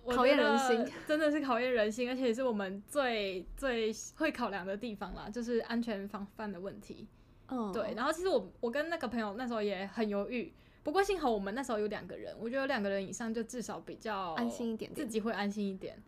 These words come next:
Speaker 2: 嗯。
Speaker 1: 对，然后我就是，我就一直在思考，我就想说，如果是我一个人遇到这件事情怎么办？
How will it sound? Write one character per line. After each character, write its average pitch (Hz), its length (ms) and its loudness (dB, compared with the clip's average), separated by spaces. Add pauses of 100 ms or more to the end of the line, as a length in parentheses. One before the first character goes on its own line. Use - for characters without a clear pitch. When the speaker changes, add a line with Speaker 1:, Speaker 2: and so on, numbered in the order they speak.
(140)
Speaker 2:
嗯。 214 260 -2
Speaker 1:
对， 185 260 -2 (360)
然 220 120 -6
后 262 540 0 (500)
我 320 160 -2
就 370 80 2
是， 494 60 2 (240)
我 294 160 0
就 370 80 2
一 466 80 4
直 359 60 4
在 381 100 4
思 349 240 0
考， 262 240 0
我 214 80 0
就 311 60 2
想 339 160 2
说， 277 100 4
如 294 100 -2
果 262 140 2
是 294 80 2
我 247 160 2
一 254 60 -2
个 220 100 0
人 196 160 0
遇 240 80 0
到 226 100 2
这 226 140 -4
件 220 120 0
事 214 140 -4
情 185 140 -4
怎 180 100 -8
么 - 160 -8
办？ - 140 -8